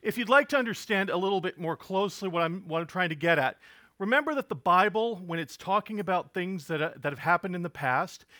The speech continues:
is talking about God's big story throughout history. God's, uh, if you want to use the, uh, big five dollar university word, the meta-narrative that God is talking about. Uh, Nehemiah is part of it.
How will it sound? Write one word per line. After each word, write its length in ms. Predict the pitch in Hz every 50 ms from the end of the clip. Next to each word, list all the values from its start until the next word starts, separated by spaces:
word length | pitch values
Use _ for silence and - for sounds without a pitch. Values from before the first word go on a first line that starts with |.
| - _ _ _
is 200 | - 180 147 -
talking 480 | - - 220 240 262 - 277 269 262 170
about 500 | 180 147 196 180 170 180 - 139 113 -
God's 540 | 170 170 170 180 185 202 202 165 160 - - _ _ _ _ - 123 -
big 260 | - 190 208 214 196 175
story 560 | - - - - 220 190 190 185 180 185 165
throughout 380 | - - 185 165 151 151 143
history. 480 | 143 156 156 143 - - - 120 104 - _ _ _ _ - - _ _ _ -
God's, 460 | - 170 165 165 165 165 143 - - - - _ _
uh, 300 | 147 143 143 143 143 143 - _ -
if 200 | 156 143 - -
you 80 | 165 147
want 200 | 143 165 165 165
to 40 |
use 280 | 156 160 165 160 127 -
the, 420 | - 143 139 131 131 127 139 147 -
uh, 100 | 135 127
big 280 | 113 - 143 147 139 120
five 360 | - - 165 147 147 123 117
dollar 500 | 160 147 139 139 139 139 139 135 135 113
university 520 | 123 143 156 151 131 147 156 - - 185 175
word, 260 | 170 185 196 180 117
the 80 | 151 143
meta-narrative 1160 | 147 175 185 202 208 208 196 196 190 190 196 196 196 175 175 135 117 107 107 - - - - _ _ _ _ _ _ _ _ _ _
that 180 | 165 147 -
God 240 | - 160 160 160 156
is 160 | 160 147 -
talking 420 | - 175 165 165 165 - - 147 139
about. 360 | 131 110 117 113 110 - _ _ - - - _ _ _ _ -
Uh, 180 | 160 143 156 165
Nehemiah 560 | 165 190 196 196 185 175 170 175 185 190 208
is 200 | 214 202 156 -
part 280 | - - 185 185 185 185
of 80 | 175
it. 160 | 196 214 208